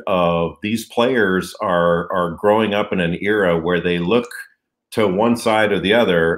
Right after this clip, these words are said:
and they see a peer of theirs that's going into the N B A and being successful. And I think just, just as we might, when, when we would look at a player that was maybe McDonald's All-American, you thought, you know, like, you thought you were as good as that player.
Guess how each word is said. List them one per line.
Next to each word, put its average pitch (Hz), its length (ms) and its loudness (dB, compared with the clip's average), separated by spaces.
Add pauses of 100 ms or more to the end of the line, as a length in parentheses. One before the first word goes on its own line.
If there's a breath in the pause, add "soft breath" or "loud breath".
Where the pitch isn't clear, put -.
and 92 160 -2
they 92 80 0
see 98 300 -6
a 87 60 -2
peer 120 360 -2
of 90 140 -2
theirs 82 440 -2
that's 90 160 -10
going 95 280 0
into 90 180 -2
the 90 100 -2
N 87 140 -4
B 87 140 -4
A 92 180 0
and 80 100 -8
being 82 240 -8
successful. - 600 -8 (640)
And 90 680 0
I 98 100 -6
think 107 320 -2
just, - 340 -4
just 110 260 -2
as 92 240 0
we 101 180 -2
might, 92 440 0 (240)
when, 90 360 -2
when 87 280 -2
we 101 160 -2
would 95 180 -2
look 98 240 0
at 87 60 -2
a 85 140 0
player 95 420 2
that 85 160 -2
was 87 240 -4
maybe 92 240 -2
McDonald's 87 500 -2
All-American, 87 680 0
you 85 140 -6
thought, 85 420 0 (420 soft breath)
you 95 60 -10
know, 80 160 -2
like, 85 320 -6 (380)
you 107 180 -6
thought 101 260 0
you 90 120 -2
were 87 100 -2
as 82 120 -6
good 120 180 2
as 87 140 -2
that 76 200 -4
player. 73 360 -8